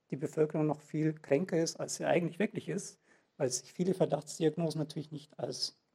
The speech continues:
<clears throat> bestätigt herausstellen. Aber das ist quasi gerade so der Weg, wo man mit Daten, äh, forschen könnte, außer, ähm, ja,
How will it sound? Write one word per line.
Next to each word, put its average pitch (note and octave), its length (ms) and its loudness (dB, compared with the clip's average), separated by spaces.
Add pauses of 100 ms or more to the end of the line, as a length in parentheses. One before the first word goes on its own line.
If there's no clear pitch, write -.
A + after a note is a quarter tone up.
(100)
<clears throat> - 960 2
bestätigt D#3+ 420 8
herausstellen. F#3 580 8 (540)
Aber D3 180 10
das D3+ 160 8
ist - 140 6
quasi D3 260 10
gerade C#3 200 8
so - 80 -4
der C3+ 160 6
Weg, D3+ 240 0
wo C#3 80 6
man C3 340 6 (460)
mit C3 160 -2 (200)
Daten, A#2+ 560 2 (140)
äh, A#2 160 -4 (220)
forschen C#3 480 6 (100)
könnte, B3+ 640 12 (640)
außer, G#3+ 640 10 (800)
ähm, D#3+ 640 0 (220)
ja, C3 280 6